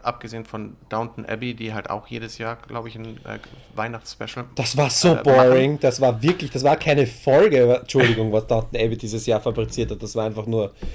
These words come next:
Speaker 2: oh, Schnarch, okay.
Speaker 1: Das war die Überleitung zu Black Mirror, äh, weil
Speaker 2: <laughs>
Speaker 1: Charlie Brooker eben ne, ne,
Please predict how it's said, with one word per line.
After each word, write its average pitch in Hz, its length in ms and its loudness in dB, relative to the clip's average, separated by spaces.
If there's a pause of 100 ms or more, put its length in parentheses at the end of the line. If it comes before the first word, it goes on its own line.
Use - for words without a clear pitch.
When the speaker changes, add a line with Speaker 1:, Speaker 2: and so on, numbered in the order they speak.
(380)
Speaker 2:
oh, 123 280 -6
Schnarch, 101 580 -6 (200)
okay. - 260 -12
Speaker 1:
Das - 180 -10
war 131 140 -8
die 131 80 -6
Überleitung 131 640 -4
zu 123 160 -12
Black 127 240 -6
Mirror, 120 340 -4 (220)
äh, 104 80 -10 (760)
weil 110 240 2
Speaker 2:
<laughs> 120 100 -2
Speaker 1:
Charlie 113 280 -4
Brooker 135 380 -4
eben 127 240 -6
ne, 120 120 -6
ne, 120 240 -10